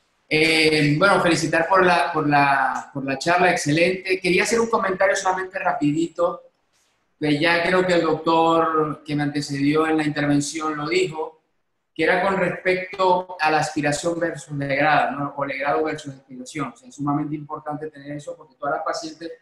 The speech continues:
que nosotros manejamos en fertilidad, por lo menos cuando, cuando nosotros le vamos a hacer el, el, el, el estudio, el protocolo de inicio a cualquier paciente, la histeroscopia de oficina, de consultorio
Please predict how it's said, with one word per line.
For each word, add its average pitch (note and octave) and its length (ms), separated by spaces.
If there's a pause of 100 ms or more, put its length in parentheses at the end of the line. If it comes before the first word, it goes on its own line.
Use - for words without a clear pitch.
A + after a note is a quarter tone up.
(220)
que D#3 80
nosotros E3+ 380
manejamos D#3 880
en D3 320
fertilidad, C#3+ 760 (160)
por B2 100
lo B2+ 60
menos D3 520 (560)
cuando, B2+ 680 (500)
cuando C3 280
nosotros C#3 300
le D#3+ 60
vamos D#3+ 240
a D#3 40
hacer D#3 400
el, C#3+ 420
el, C3 760
el, B2 280
el B2+ 120
estudio, D3+ 680 (300)
el B2+ 220
protocolo C3+ 500
de D#3+ 100
inicio D#3 360
a C3+ 40
cualquier C3+ 300
paciente, E3+ 480
la E3+ 80
histeroscopia D3+ 1120
de C#3+ 100
oficina, D3 880
de - 100
consultorio E3 760